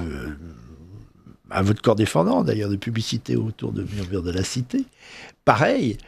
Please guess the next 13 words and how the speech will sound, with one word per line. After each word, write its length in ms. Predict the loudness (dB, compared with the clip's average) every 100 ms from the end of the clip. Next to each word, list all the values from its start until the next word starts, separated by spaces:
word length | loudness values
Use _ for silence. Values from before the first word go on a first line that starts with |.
| -20 _ -2
euh, 400 | 2 4 2 -2 -4 -12 _
tout 80 | 2
simplement 420 | 4 4 4 4
parce 320 | 4 2 2
que 460 | 2 4 6 4 4
vos 180 | 4 6 4
ennemis, 300 | 4 2 4
nos 120 | 4
ennemis, 580 | 4 2 0 0 0 0
euh, 640 | 0 0 0 0 0 -2 -2 -4 -6 -6
ont, 160 | -4 -4
ont, 200 | -2 -2
ont 120 | -2